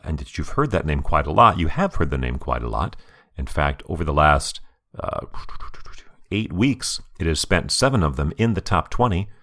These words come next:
ranked fifteenth, twelfth, sixteen, thirteen, thirteen, then twenty-three, and fourteen, and then seventeen. Uh, Brass Birmingham is the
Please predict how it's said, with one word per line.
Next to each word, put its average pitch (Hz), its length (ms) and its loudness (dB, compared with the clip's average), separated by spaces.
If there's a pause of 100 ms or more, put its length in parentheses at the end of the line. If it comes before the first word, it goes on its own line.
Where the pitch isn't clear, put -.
(240)
ranked 78 380 0 (120)
fifteenth, - 680 -4 (180)
twelfth, 87 600 0 (200)
sixteen, 98 600 -2
thirteen, 82 540 -2
thirteen, 78 640 0 (420)
then 78 180 2
twenty-three, 85 640 2 (560)
and 69 120 -4
fourteen, 101 520 0
and 78 180 -2
then 92 140 0
seventeen. 80 580 0 (1300)
Uh, 80 80 0
Brass 143 260 6
Birmingham 117 480 8
is 95 160 6
the 80 280 4